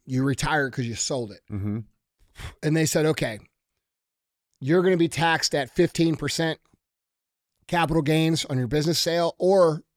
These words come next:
Speaker 1: you're gonna be taxed at eight percent if you agree to go teach for four years."
Speaker 2: Four years, exactly.
Speaker 1: At,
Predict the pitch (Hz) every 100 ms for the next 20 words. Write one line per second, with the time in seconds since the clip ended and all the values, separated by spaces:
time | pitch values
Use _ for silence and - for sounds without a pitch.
0 | - 139 147 139 135 156 147 135 - -
1 | _ _ _ - 131 - 196 - 156 -
2 | 143 131 _ _ 156 170 180 165 131 156
3 | 139 139 123 - 175 143 - - _ _
4 | - 110 - 151 135 123 110 - - -
5 | 120 104 69 107 110 117 95 - _ -
6 | 160